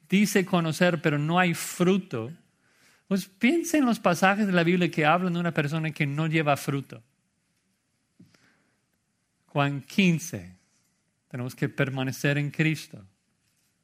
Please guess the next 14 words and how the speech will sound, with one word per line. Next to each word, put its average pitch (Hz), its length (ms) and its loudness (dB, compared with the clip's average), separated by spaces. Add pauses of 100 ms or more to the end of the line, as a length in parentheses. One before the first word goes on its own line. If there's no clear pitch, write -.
(400)
Somos 127 580 -10
ramas 147 560 2 (520)
conectadas 143 1080 0
a 135 100 0
Cristo. 151 460 -4
Si 135 220 -8
una 143 200 0
rama 143 320 0
no 147 200 -2
produce 151 360 0
fruto, 160 360 -4
¿qué 147 320 0
le 143 140 0
pasa? 147 420 -4